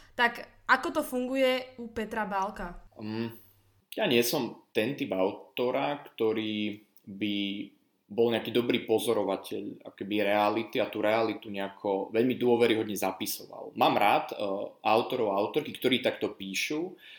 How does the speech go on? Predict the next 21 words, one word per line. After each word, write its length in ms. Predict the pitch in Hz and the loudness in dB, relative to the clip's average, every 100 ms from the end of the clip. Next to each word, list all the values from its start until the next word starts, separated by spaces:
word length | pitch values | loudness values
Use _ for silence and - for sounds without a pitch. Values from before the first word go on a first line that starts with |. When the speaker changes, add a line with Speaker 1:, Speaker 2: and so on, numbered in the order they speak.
| - _ - | -20 _ -18
Speaker 2:
Ja 320 | 113 110 123 135 | -8 -2 -2 0
mám 400 | 127 117 110 - _ _ _ _ _ _ _ 117 | -2 -4 -6 -12 _ _ _ _ _ _ _ -4
o 40 | |
mnoho 160 | 135 131 | 2 4
radšej 400 | 104 110 - 143 | 6 6 4 4
a 80 | 107 | 4
je 80 | 117 | 4
mi 160 | 117 | 2
o 80 | 113 | 0
mnoho 320 | 127 113 95 | 0 -4 -4
bližšie 400 | 104 110 - 127 | -2 -2 -2 -2
môjmu 320 | 104 104 104 | -2 -2 -2
nejakému 400 | 101 101 - 98 | -4 -4 -6 -8
videniu 400 | 107 120 123 107 | -6 -2 -2 -2
sveta. 560 | - 95 104 - 135 - _ _ _ _ _ _ _ - - | -6 -4 -4 -4 -8 -8 _ _ _ _ _ _ _ -20 -12
Skôr 400 | - - 135 131 | -8 0 2 2
akoby, 280 | - 117 113 | 2 -2 -2
e, 40 | - _ - 107 104 | -8 _ -4 -4 -2
si 320 | - 113 - | -4 -4 -2
trošku, 600 | 113 123 143 - - 135 127 120 - | 2 2 2 -2 -2 0 2 0 -2
o, 140 | 107 | -4